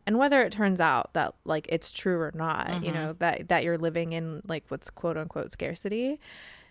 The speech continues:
Speaker 1: that takes up brain space,
Speaker 2: Oh,
Speaker 1: 'cause your
Speaker 2: yeah.
Speaker 1: brain is constantly thinking about how to replenish that thing that's
Speaker 2: Mm-hmm.
Speaker 1: running out,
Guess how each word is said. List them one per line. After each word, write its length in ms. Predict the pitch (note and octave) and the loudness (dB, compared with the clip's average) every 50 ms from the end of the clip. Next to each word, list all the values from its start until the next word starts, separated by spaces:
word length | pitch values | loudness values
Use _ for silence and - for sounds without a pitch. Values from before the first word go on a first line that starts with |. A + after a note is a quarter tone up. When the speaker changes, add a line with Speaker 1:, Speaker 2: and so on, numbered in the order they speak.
| _ _ _ _ _ - | _ _ _ _ _ 0
Speaker 1:
that 240 | F#3+ G3+ G#3 A#3+ - | 4 6 6 6 6
takes 220 | C4+ C#4+ - - | 4 2 2 4
up 180 | D#4 A#3+ F3+ - _ _ _ _ _ _ _ - | 4 4 4 2 _ _ _ _ _ _ _ -6
brain 380 | E3 E3+ F3 F3 G3 D4 F#4 - | 0 2 4 4 4 4 2 0
space, 480 | - - - - - - G#3 - - F3+ | -2 -2 -2 -2 -2 -2 -2 -4 -2 0
Speaker 2:
Oh, 60 | F3+ | 2
Speaker 1:
'cause 140 | F#3 E3+ G3+ | 4 6 6
your 80 | G#3 | 6
Speaker 2:
yeah. 80 | D3+ D#3 | 6 6
Speaker 1:
brain 300 | F#3+ G3+ A3+ B3+ C4+ C4+ | 6 6 6 6 4 4
is 180 | C4+ B3+ - | 4 2 0
constantly 680 | - - - - F#3 F#3+ G#3 A3+ A3+ - C4 - G#3+ A3 | -2 -8 -6 -2 2 2 2 2 2 0 -2 0 0 -2
thinking 360 | G#3+ - G#3 G#3+ G#3 A#3 G#3+ G3+ | -2 0 0 0 2 2 2 2
about 400 | F#3+ F3+ F3 E3+ E3 - - - | 2 4 4 4 4 2 0 -4
how 540 | - - - F3+ F3+ F#3 F3+ F#3 F#3+ F#3+ F#3+ | -8 -8 -4 -2 2 4 4 4 4 4 2
to 200 | - - F#3+ F3+ | -2 -4 -4 -2
replenish 880 | E3+ F3+ F3 E3+ - - - - E3 E3 E3 E3+ D3+ - E3 - - - | -2 -2 -4 -4 -6 -8 -8 -2 -2 0 0 0 -2 -4 -6 -8 -8 -8
that 300 | F#3 D#3+ C#3+ B2+ - - _ - | -4 -2 -2 -2 -2 -4 _ -6
thing 320 | E3 E3 E3 E3+ F#3 G3 | -4 -2 0 0 0 0
that's 260 | F#3 E3 E3 D#3+ D3+ | 0 -2 -4 -4 -2
Speaker 2:
Mm-hmm. 60 | D#3 D#3+ | -2 -2
Speaker 1:
running 260 | D#3 D3+ D3+ D3+ D3+ | -2 -2 -2 -2 0
out, 460 | D#3 E3 G3+ A#3+ C#4 D#4 E4 C#4 - | 0 2 2 2 2 0 0 -2 -4